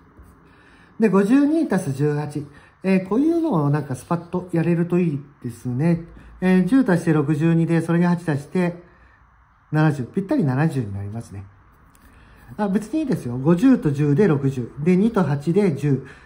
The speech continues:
えー、六十足す十で七十でもいいですが、こういう切りがいいところをパッとできるようになるといいと思います。で、五番、八十一引く七十八。これもね、これはもう暗算でいきましょう。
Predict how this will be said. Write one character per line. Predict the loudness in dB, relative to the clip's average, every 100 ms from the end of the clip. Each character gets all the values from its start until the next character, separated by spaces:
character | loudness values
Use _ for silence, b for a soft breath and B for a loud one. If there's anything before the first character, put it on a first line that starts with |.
| B
え | 0 2
ー、 |
六 | 4 2
十 | 2
足 | 2 0
す | 0
十 | 0
で | 2
七 | 0 0 0
十 | 0 -4
で | -4
も | -4
い | -2 -2
い |
で | -2
す | -4
が、 | -6
こ | -4 0
う |
い | 0
う |
切 | 0
り | -4 -2
が | -2
い |
い | -2
と | -4
こ |
ろ | -6
を |
パ | -6 -8
ッ | -4
と | -4
で | -2
き | -2
る | -2
よ |
う | -2
に |
な | -6
る |
と | -12 -10
い |
い | -10
と | -8
思 | -12
い |
ま | -12 -12
す。 | -14 B B B B B B B
で、 | 2
五 | 4 4
番、 | 4 2
八 | -2 -2 2
十 | 4
一 | 4
引 | -2 -2
く |
七 | 0 2 0
十 | -4
八。 | -6 -6
こ | -6
れ | -4
も | -2
ね、 | -2 -2 -6 _ _ b b b
こ | 0
れ | 2
は | 4
も | 2 0 0
う |
暗 | -2 0
算 | 0 0
で | -2 -4 -12 -14
い |
き | -4
ま | -4 -2
し |
ょ |
う。 | -4